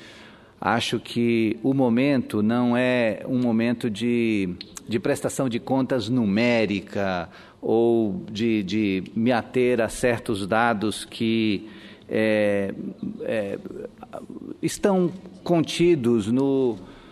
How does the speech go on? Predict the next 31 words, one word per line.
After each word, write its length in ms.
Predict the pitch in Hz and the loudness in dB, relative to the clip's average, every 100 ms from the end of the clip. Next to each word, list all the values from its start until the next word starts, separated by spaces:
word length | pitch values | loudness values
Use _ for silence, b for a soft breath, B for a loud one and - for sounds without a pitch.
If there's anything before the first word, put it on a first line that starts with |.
| B | B
no 120 | 120 127 | 2 4
decorrer 420 | 151 143 127 156 | 4 4 4 4
desses 280 | 135 131 - | 2 -2 0
quatro 320 | 131 123 127 | 0 2 2
anos 200 | 120 110 | 2 2
de 100 | 117 | 0
trabalho 560 | 113 107 110 123 120 | 2 2 4 2 2
que 160 | 117 127 | 0 0
nós, 640 | 113 117 123 123 - - - | 2 2 2 0 -2 -10 -4
é, 320 | 117 107 101 | 0 0 0
é, 220 | 107 104 98 | 0 -2 0
procuramos 760 | 123 127 127 123 127 - - - - - | -2 0 2 2 2 -2 -8 -14 -20 -4
executar 520 | 120 117 139 - 135 | -2 0 -2 0 0
da 100 | 127 | 2
melhor 260 | 120 123 151 | 2 2 2
maneira 340 | 127 113 127 | 2 2 2
aqui 220 | 127 - 127 | 0 0 0
no 80 | |
Senado 320 | 117 110 107 104 | 2 2 0 0
Federal. 560 | 113 107 87 80 - B B B | 0 2 2 -2 -4 B B B
Então, 160 | B 214 | B 0
acho 160 | 180 - | 0 -2
que 60 | |
o 40 | 147 | -2
primeiro 320 | 156 180 165 | 2 2 2
momento 500 | 131 120 151 135 127 | 2 2 2 0 0
é 40 | |
um 40 | 127 | -2
momento 460 | 139 147 160 151 | 0 0 0 0
de 100 | 147 | 0
agradecimento, 1040 | 147 147 135 135 - 120 98 80 69 - | 0 2 2 0 0 2 2 0 -4 -10